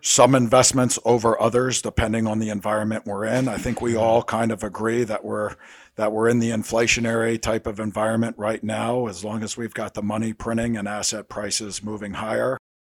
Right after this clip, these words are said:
Uh, if the Fed reverses or if the bubbles burst, um, you know, I, I probably will start making some changes. And some people don't think we're in a bubble. Uh, I'm, I'm just going based off of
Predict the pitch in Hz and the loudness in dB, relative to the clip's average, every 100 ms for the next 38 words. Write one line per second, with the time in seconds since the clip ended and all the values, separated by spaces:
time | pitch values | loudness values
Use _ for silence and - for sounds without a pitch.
0 | - 110 110 110 110 104 120 123 - 113 | -4 0 2 4 0 0 0 0 0 4
1 | 143 139 139 127 143 151 175 185 180 123 | 6 8 6 8 8 8 6 4 2 0
2 | 117 120 117 104 123 123 117 98 120 143 | 0 0 -2 4 4 4 2 0 4 4
3 | 160 - - - - 104 107 110 110 110 | 4 0 -4 -10 -12 -10 -6 -6 -4 -4
4 | 104 - - 107 104 107 104 117 - 107 | -6 -10 -14 -8 -6 -4 -2 -4 -4 -6
5 | 113 - 110 113 104 110 110 117 113 110 | -2 2 2 2 -2 -4 -2 -2 0 -2
6 | 110 _ _ _ - - 107 107 104 104 | -6 _ _ _ -6 0 0 0 -4 -6
7 | 98 101 98 117 101 87 78 - - 175 | -8 -8 -6 -4 -4 -6 -10 -6 4 8
8 | 196 175 165 160 139 175 - 98 90 85 | 8 10 10 8 6 4 2 -4 -6 -6
9 | 87 87 90 87 101 98 101 95 110 113 | -6 -4 -8 -10 -12 -10 -8 -4 -4 -2
10 | 104 120 120 113 123 110 110 104 107 104 | 2 2 2 0 2 2 0 -2 -4 -4
11 | - 110 98 - 104 101 | -4 -4 -4 -4 -6 -8